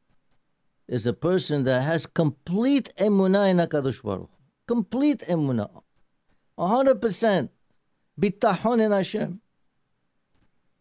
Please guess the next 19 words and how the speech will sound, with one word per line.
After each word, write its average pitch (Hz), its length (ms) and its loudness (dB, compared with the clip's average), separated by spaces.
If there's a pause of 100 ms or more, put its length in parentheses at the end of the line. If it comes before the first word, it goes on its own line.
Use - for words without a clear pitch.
For 151 140 -2
that 190 320 -2
person, 131 580 -2 (1040)
the 120 140 -4
sixth - 680 -4
year, 135 800 -2 (1120)
even 202 300 2
if 185 120 0
he 165 120 0
has 165 260 2
the 147 80 -4
same 185 400 -2
amount 143 640 -4 (800)
of, 127 200 -6 (420)
uh, 110 60 -8
let's 131 240 -2
say, 131 180 -2
of, 107 240 -4
uh, 101 160 0